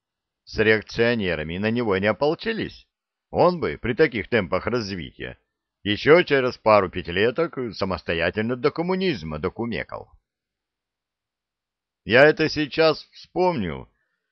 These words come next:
потому что в романе этом по тамошней средневековой Англии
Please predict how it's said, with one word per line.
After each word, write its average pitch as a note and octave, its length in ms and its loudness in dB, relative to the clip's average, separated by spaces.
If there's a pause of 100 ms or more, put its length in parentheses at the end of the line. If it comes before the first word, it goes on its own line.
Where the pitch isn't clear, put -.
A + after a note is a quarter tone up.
потому A#2+ 340 2
что A#2+ 220 0
в A2 80 4
романе B2+ 460 0
этом E2 420 -4
по G2+ 140 0
тамошней G2 600 0
средневековой F#2 840 -2
Англии D2 640 -6